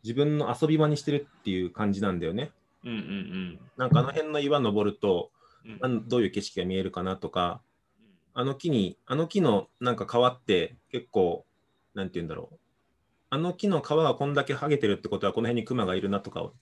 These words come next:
Speaker 1: なんか全部わかるんだよね。
Speaker 2: うんうんうんうん。
Speaker 1: で、そういう話とかをしたりとか、あの、本当に楽しんでて、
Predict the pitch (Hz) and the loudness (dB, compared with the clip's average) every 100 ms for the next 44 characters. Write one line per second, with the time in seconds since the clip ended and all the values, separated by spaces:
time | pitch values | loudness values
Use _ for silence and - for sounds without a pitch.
0 | - 107 95 160 185 147 104 104 98 78 | -12 -6 0 2 2 4 4 4 0 -2
1 | 95 123 - _ _ _ - 104 98 95 | -6 -8 -10 _ _ _ -8 -6 -6 -8
2 | 90 87 87 85 120 - 139 139 143 - | -10 -8 -12 -8 -6 -2 -2 -2 -4 -4
3 | 95 92 - 110 101 82 92 104 90 - | -2 -2 -2 -6 -6 -4 2 2 2 -4
4 | _ _ - - _ _ 107 101 95 - | _ _ -20 -20 _ _ -4 -2 -2 -6
5 | _ _ 185 185 180 175 170 170 107 92 | _ _ -6 -4 0 0 2 2 0 0
6 | 95 87 | 0 0